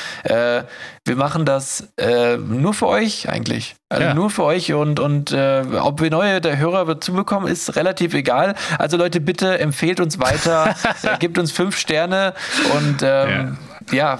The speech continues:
Speaker 1: äh, lasst doch, lasst doch mal einen netten Kommentar auf, äh,
Speaker 2: Ja.
Speaker 1: Telegram da. Nein, Spaß, Telegram haben wir natürlich nicht.
Speaker 2: Oh.
Speaker 1: Die Gruppe kostet. Ähm,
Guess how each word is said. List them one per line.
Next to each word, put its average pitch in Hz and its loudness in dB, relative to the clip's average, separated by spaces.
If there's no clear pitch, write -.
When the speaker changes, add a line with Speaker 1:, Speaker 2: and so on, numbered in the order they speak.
Speaker 1:
äh, 113 0
lasst 135 0
doch, - -2
lasst - -2
doch 214 2
mal 196 2
einen 170 0
netten 180 0
Kommentar 160 2
auf, 151 0
äh, 143 0
Speaker 2:
Ja. 101 -2
Speaker 1:
Telegram 131 0
da. 120 2
Nein, 127 -2
Spaß, 120 -2
Telegram 120 -4
haben 127 -2
wir 127 0
natürlich 117 -2
nicht. - -4
Speaker 2:
Oh. 131 -2
Speaker 1:
Die - -2
Gruppe 131 -2
kostet. - -2
Ähm, 139 0